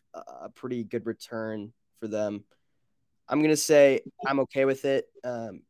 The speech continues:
'cause really, who are, what are you gonna expect back? Um, you, you're gonna be disappointed with the Montgomery return anyway. Um, i-, if you're, if you're treating him like you think he's an ace,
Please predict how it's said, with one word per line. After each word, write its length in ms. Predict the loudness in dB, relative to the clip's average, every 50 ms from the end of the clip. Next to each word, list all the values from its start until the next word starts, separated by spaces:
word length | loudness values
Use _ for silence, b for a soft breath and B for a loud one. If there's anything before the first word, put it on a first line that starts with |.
| _
'cause 340 | -10 -8 -8 -8 -8 -14 -16 _ _ _ _ _ _ _ _ _ _ _ _ _ _ _ _ _ _ _ _ _ _ -20 _ _ -8 2
really, 320 | 8 10 10 10 10 6
who 140 | 4 2 0
are, 160 | 0 0 0
what 200 | 0 0 0 0
are 40 | 0
you 120 | 0 -2
gonna 140 | -2 -4 -6
expect 460 | -6 -8 -12 -14 -12 -12 -12 -12 -12
back? 360 | -12 -10 -10 -10 -10 -12 _ _ _ _ _ _ _ _ _ _ _ _ _ _ _ _ _ _ _ _ _ -16
Um, 360 | -14 -14 -12 -12 -14 -16 -18 -20 _ _ _ _ _ _ _ _ _ _ _ _ _ _ _ _ _ -14
you, 220 | -10 -8 -8 -8 -8 _ _ _ _ _ _ _ -12
you're 140 | -10 -4 4
gonna 160 | 6 6 6
be 80 | 6 4
disappointed 560 | 2 2 0 -2 -4 -8 -4 -4 -2 -2 0
with 140 | -2 -2 -2
the 60 | -4
Montgomery 580 | -6 -6 -6 -8 -8 -10 -8 -8 -6 -8 -8 -8
return 360 | -8 -10 -10 -12 -14 -12 -12
anyway. 480 | -10 -10 -8 -6 -6 -6 -6 -8 -10 _ _ _ _ _ _ _ _ _ _ _ _ _ _ -8 -8 -6
Um, 300 | -4 -4 -4 -6 -6 -8 -10
i-, 100 | -12 -12 -8 -4
if 200 | -4 -4 0 2
you're, 160 | 2 2 4 2
if 200 | 0 0 4 4
you're 140 | 4 4 4 -4 -14 -10
treating 320 | -8 -6 -4 -2 0 0 2
him 260 | 4 4 4 4 2
like 260 | 0 0 0 -2 -4
you 80 | -8 -4
think 200 | 0 0 2 2
he's 80 | 2
an 360 | 0 0 _ _ _ -12 -8
ace, 340 | -8 -8 -8 -8 -12 -16 -18